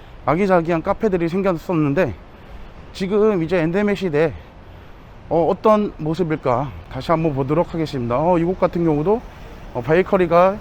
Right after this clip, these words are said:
역시 들어왔죠. 베이커리 같은 경우는, 어, 빵 굽는 냄새랑 커피랑 같이 하면서,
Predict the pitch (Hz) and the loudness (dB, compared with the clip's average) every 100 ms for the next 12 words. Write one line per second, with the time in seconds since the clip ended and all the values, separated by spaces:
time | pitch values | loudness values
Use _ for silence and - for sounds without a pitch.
0 | 139 127 - 127 165 - - - - - | -4 -6 -2 -2 -2 -6 -14 -16 -16 -16
1 | - - 165 175 135 170 143 165 185 214 | -16 -6 0 2 2 0 0 0 0 0
2 | 208 214 208 208 202 190 - 190 175 175 | 0 2 2 2 2 0 0 0 2 2
3 | 202 117 - - - - - - - - | 0 -2 -8 -16 -16 -16 -16 -16 -10 -6
4 | 131 208 220 226 214 147 160 180 151 147 | 2 2 4 2 2 2 2 2 4 2
5 | 151 214 214 165 160 135 143 170 180 151 | 0 -2 2 2 0 -2 -2 0 2 0
6 | 139 143 | 0 0